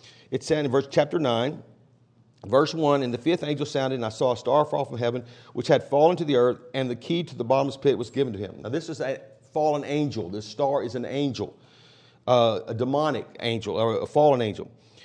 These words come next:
"And he opened up the bottomless pit, and smoke came out of the pit like the smoke of a great furnace, and the sun and the air were darkened by the smoke of the pit. And out of the smoke came forth locusts upon the earth, and power was given to them as scorpions of the earth have power.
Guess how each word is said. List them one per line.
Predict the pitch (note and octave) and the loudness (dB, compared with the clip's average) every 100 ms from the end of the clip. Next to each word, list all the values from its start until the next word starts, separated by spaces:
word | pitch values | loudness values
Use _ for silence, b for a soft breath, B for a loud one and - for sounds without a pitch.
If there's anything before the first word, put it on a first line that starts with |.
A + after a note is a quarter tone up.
| b - | b -2
"And | C3 | 6
he | |
opened | D#3 E3 E3+ | 6 8 6
up | E3 | 4
the | C3+ | 4
bottomless | C#3+ E3 D#3+ | 6 6 4
pit, | - D#3 D3+ | 2 4 4
and | - | 2
smoke | C3+ C#3+ C#3+ | 0 0 2
came | C#3 | -2
out | C3+ | 0
of | B2+ | -2
the | |
pit | B2 C#3+ C3 - A#2 | 2 2 2 -2 -4
like | A#2 | -4
the | A2 | -6
smoke | C3 C3+ B2+ | -2 -2 -2
of | |
a | |
great | A#2 A#2 - | -2 0 0
furnace, | B2+ A#2+ | -4 -4
and | G#2+ | -8
the | A2 | -6
sun | C3+ | -4
and | C3+ | -4
the | A#2 | -2
air | B2+ A#2+ | 0 2
were | A2+ | 0
darkened | A#2 B2 B2+ A#2+ | 2 0 0 -2
by | A2 | -2
the | G2+ | -4
smoke | B2 A#2+ A2 | -4 -4 -4
of | |
the | G#2 | -6
pit. | - C3 - B B - | -2 -4 -4 B B -8
And | A2 | -2
out | C#3+ | 0
of | D#3 | 0
the | |
smoke | - C#3 - | 0 -2 0
came | C#3+ C3 | -4 -4
forth | B2+ A#2 A2+ | -2 -2 2
locusts | C3 D#3 - - | 2 2 0 -10
upon | A2+ A#2+ | -4 -4
the | A2 | 0
earth, | A#2+ C3+ A#2+ | 0 0 -2
and | G#2+ | -4
power | A#2+ C#3+ C#3 | 0 2 2
was | A#2 | 0
given | C3 A#2+ | -6 -6
to | G#2 | -6
them | B2 A#2 | -6 -4
as | G#2+ | -6
scorpions | - - D3+ D3 B2 | -10 -4 -2 -2 -6
of | A#2 | -4
the | A2 | 0
earth | A#2 A2+ | 0 0
have | A#2 - | -6 -2
power. | C#3+ C#3 | 2 2